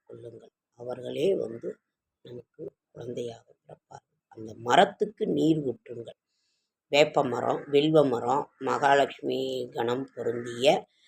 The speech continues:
நெல்லி மரம், ஆ, மாமரம், ஆ, எந்த மரத்துக்குனாலும் ஊத்துங்க. ஆனா இது இருந்தா சிறப்பானது. ஆ, அந்த இது மகிழம்பூ மரம், இதெல்லாம் வந்து நமக்கு ரொம்ப சிறப்பான தெய்வத்தன்மை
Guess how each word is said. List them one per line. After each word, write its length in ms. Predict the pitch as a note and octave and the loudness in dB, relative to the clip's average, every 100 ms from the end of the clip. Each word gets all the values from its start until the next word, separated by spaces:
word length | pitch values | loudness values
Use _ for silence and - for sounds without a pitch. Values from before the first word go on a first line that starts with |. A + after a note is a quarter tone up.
| _ | _
நெல்லி 520 | C#3 E3 F3+ G3+ G3+ D#3+ | 4 6 6 6 6 4
மரம், 400 | A#2 G#2 A#2 _ _ _ _ _ - | -2 -6 -10 _ _ _ _ _ -6
ஆ, 200 | A#2 A2+ | 4 4
மாமரம், 880 | A#2+ D3 F3+ F#3+ D#3+ B2 A#2+ B2 _ _ _ _ _ _ - | 8 8 10 8 6 2 2 -2 _ _ _ _ _ _ -4
ஆ, 220 | C3+ A#2 A#2 A#2 A#2 | 0 0 -2 -4 -2
எந்த 520 | B2+ E3 A#3 B3+ C4+ | 2 4 6 6 8
மரத்துக்குனாலும் 760 | A#3+ G3 F#3+ F3 E3 F3 G3 | 10 10 8 0 2 6 6
ஊத்துங்க. 280 | D3 C#3 C3 | 4 -4 -4
ஆனா 200 | A#2 B2 | -2 0
இது 300 | D3+ B2 B2 | -2 -4 -4
இருந்தா 480 | C3 D3+ - - F5 | -2 0 0 0 0
சிறப்பானது. 760 | - - - - A#2+ A2+ A2 _ _ _ _ _ - | 0 0 0 -4 -12 -10 -12 _ _ _ _ _ -2
ஆ, 180 | C3 B2 | 0 2
அந்த 240 | B2+ B2+ B2 A#2+ A#2+ A#2+ A#2 A#2+ A#2+ - _ - | 0 -2 -2 -4 -6 -8 -10 -14 -16 -20 _ -16
இது 420 | C3 C3 B2 B2 | -10 -4 -4 0
மகிழம்பூ 800 | C#3+ D#3+ G#3 G#3+ G#3 F3+ D#3 B2+ | 4 6 8 10 8 6 -2 -4
மரம், 380 | A2+ A#2 A#2 A#2 _ _ _ _ | -6 -8 -10 -12 _ _ _ _
இதெல்லாம் 580 | B2+ B2 A#2+ A#2+ C2+ B2+ | -16 -12 -10 -6 -6 -6
வந்து 260 | B2 B2 A#2+ | -6 -6 -8
நமக்கு 320 | A#2 - _ | -8 -14 _
ரொம்ப 280 | - A2 G#2+ | -20 -12 -12
சிறப்பான 720 | - - B2 _ C3+ C3 E3 | -10 -14 -14 _ -10 -8 -6
தெய்வத்தன்மை 720 | C#3+ A#2+ B2+ - - C3 A#2 | -4 -4 -4 -6 -8 -10 -8